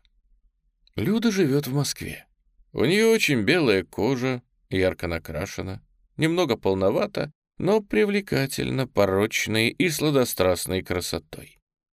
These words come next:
Она профессиональная доминатрикс.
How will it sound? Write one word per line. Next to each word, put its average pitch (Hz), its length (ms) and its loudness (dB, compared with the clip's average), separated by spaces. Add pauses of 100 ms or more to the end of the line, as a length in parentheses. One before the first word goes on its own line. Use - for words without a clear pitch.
(200)
Она 214 500 2 (280)
профессиональная 107 1160 2
доминатрикс. 104 1160 -2